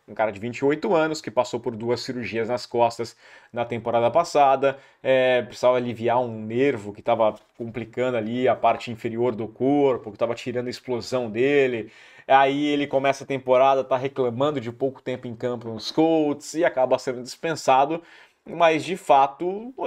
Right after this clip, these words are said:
eu acho que é uma tentativa válida da equipe dos Eagles. Eles precisam de alguém, eles precisam de ajuda. O Morrow e o Ellis, né, que jogaram como a dupla de linebackers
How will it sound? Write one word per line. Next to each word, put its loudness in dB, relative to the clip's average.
eu 4
acho 2
que -4
é 0
uma -2
tentativa 0
válida 2
da -2
equipe -10
dos -8
Eagles. -8
Eles -4
precisam -6
de -2
alguém, -2
eles -10
precisam -8
de 0
ajuda. -2
O -6
Morrow 4
e 0
o 2
Ellis, 0
né, -8
que -12
jogaram 2
como -2
a 2
dupla -4
de -10
linebackers -2